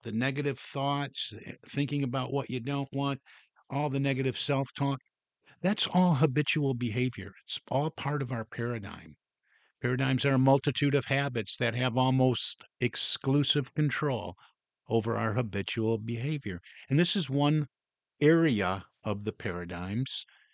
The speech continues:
that we're taking a look at now. Because, uh, y-, you know, it's so general, everybody does this. And so I offered you, "Hey, let's make a commitment to consciously being aware of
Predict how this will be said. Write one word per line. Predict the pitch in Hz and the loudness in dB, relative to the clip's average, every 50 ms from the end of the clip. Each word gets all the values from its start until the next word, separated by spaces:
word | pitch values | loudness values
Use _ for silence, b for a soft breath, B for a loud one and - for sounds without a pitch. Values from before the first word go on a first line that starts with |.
| b b - | b b -2
that | - 117 113 120 | -2 0 0 2
we're | 123 123 | 0 0
taking | 123 - - 123 117 - 123 117 113 | 0 2 0 0 0 2 0 0 2
a | 117 | 0
look | 113 127 135 - - | 0 -2 -2 -4 -6
at | 101 90 76 80 | -8 -8 -6 -6
now. | 104 117 127 120 98 - - - _ _ _ _ _ _ _ _ _ _ | -4 -2 -2 -4 -6 -8 -12 -16 _ _ _ _ _ _ _ _ _ _
Because, | - - - 147 - - | -6 0 2 2 2 0
uh, | 143 - - - - - - | -4 -6 -10 -20 -16 -8 -4
y-, | - 127 - - | -2 -2 0 2
you | 143 | 2
know, | 131 135 131 | 4 4 2
it's | 131 127 - | 0 0 -2
so | 156 147 | -2 -2
general, | 131 110 113 139 151 156 135 120 120 - _ - | -2 0 -2 -2 0 0 -2 -2 -4 -6 _ -4
everybody | - 156 156 156 139 135 139 135 135 | -2 0 0 0 0 0 -2 -2 -2
does | 127 135 151 160 160 147 - - | -2 -2 -2 -2 -2 -4 -4 -6
this. | 107 - - - - - B B B B B B B B B B B B - | -6 -8 -8 -8 -10 -10 B B B B B B B B B B B B 2
And | 143 135 139 139 127 | 2 4 4 2 0
so | - - 151 143 139 139 - _ | 0 0 0 0 0 0 -2 _
I | - - 131 135 | -4 -2 0 0
offered | 135 139 151 160 - - 131 117 | 0 0 -2 -2 -4 -6 -6 -4
you, | 123 120 | -2 -2
"Hey, | 120 143 143 | 0 0 0
let's | 135 175 175 - - | -2 -2 -2 -2 -2
make | 196 180 - | -2 -2 -2
a | 165 | -4
commitment | - - 139 135 139 139 135 - 120 117 - - | -4 -4 -2 0 0 -2 0 0 -4 -4 -4 -4
to | - 127 117 107 - - - - | -2 -2 -2 -2 -4 -12 -12 -6
consciously | - 147 151 170 180 - - 190 - - - 175 156 | -2 0 0 0 0 -2 -4 -4 -4 -2 -2 -2 -2
being | 131 117 113 143 147 147 147 143 127 | -2 -2 -2 0 2 2 2 2 2
aware | 127 120 113 113 120 131 135 123 104 90 98 101 - - | 2 2 2 2 2 2 2 0 -2 -4 -6 -10 -8 -4
of | 107 104 104 101 95 | -2 -2 -2 -2 -6